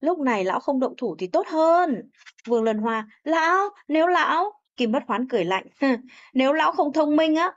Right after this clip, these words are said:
dám ra tay lộn xộn, ta giết lão luôn." "Ngươi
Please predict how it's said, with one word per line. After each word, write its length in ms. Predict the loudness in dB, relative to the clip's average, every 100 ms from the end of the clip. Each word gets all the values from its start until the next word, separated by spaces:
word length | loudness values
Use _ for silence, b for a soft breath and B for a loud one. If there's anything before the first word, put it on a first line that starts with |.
| _
dám 300 | -2 0 0
ra 140 | 0
tay 180 | 0 0
lộn 240 | 0 -2
xộn, 320 | -4 -2 -4 -4 B _ _
ta 160 | -4 -2
giết 260 | -2 -2
lão 160 | -2 2
luôn." 320 | 4 4 2 -4 -16 _ _ _ _ _ -6
"Ngươi 420 | 0 4 4